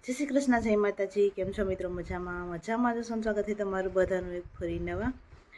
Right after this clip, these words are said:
વ્લોગમાં. અને વાગવામાં અત્યારે થઈ ગયા છે હવા આઠ અને બધું કામ કમ્પ્લીટ થઈ ગયું આપણું. અને થોડાક ઠામણા હતા એ નીરબેન ગયા છે કરવા.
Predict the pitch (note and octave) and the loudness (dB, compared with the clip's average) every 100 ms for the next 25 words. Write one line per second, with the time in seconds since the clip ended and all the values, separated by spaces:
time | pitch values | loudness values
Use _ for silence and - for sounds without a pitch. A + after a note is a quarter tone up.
0 | - - F3 F3+ F3+ F#3 F#3+ G3 G3+ G3+ | -18 -14 -4 0 2 0 0 -2 0 2
1 | F#3 F3+ F#3 F3+ F#3 F3+ F3+ F3 F3+ F3 | 2 2 0 0 -2 -4 -4 -6 -4 -2
2 | G3 F3 F3+ D#3+ F3 F3 F3 F3 G3+ A3 | -2 -4 -4 -6 -8 -8 -8 -2 0 0
3 | A3 G3+ F3 F3+ - F3+ F#3 F3 F3 F3 | 0 -6 2 0 0 -4 -4 -6 -8 -12
4 | E3+ F3 E3+ - B3 B3+ B3 A3 A#3+ A#3+ | -10 -10 -8 -4 -4 0 -2 0 -4 -4
5 | - - - - - - F3+ - G3 F3 | -12 -16 -20 -20 -20 -14 -12 -6 -2 -2
6 | F3 G3+ F#3 F3+ F3+ F3+ F#3 F3+ F3+ F3 | -4 -6 -4 -4 -6 -6 -4 -4 -4 -4
7 | F#3 F3+ F3 F3+ F3+ F3+ F3 F3+ A#3 B3 | -2 -2 -2 -4 -4 -6 -8 -8 -4 -4
8 | G#3+ | -6